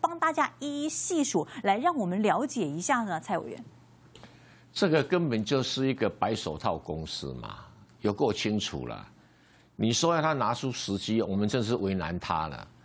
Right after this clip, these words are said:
Speaker 2: 啊，只是陈吉仲一下子想要掰哦，他无从掰起。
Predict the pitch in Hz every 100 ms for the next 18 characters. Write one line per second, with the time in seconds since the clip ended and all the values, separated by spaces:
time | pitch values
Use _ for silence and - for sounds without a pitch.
0 | - - - 147 113 - 147 135 123 120
1 | 107 139 147 120 107 139 113 110 104 156
2 | 120 101 90 76 90 92 - 104 101 98
3 | 73 - - - - 127 117 131 117 92
4 | 101 110 101 - - 57 58